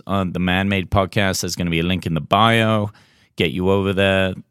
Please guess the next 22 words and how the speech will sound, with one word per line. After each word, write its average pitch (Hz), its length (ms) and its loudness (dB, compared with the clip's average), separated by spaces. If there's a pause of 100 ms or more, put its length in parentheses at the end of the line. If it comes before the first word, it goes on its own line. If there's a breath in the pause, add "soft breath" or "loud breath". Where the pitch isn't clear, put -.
(140)
Uh, 85 280 -6
there's 82 180 -6
a 82 60 -8
back 82 280 -2
catalog 85 480 -2
in 87 200 0
there. 87 320 0
We'd 87 280 -6 (120)
love, 101 640 2
if 85 200 -6
you're 85 100 -4
used 113 320 0
to 85 260 -2 (140)
putting 92 220 -2
up 90 140 -2 (100)
and 85 100 -10
talking 87 320 -4
and 82 240 -6
listening 87 440 -4
to - 80 -6
me 101 220 2
talk, 110 420 2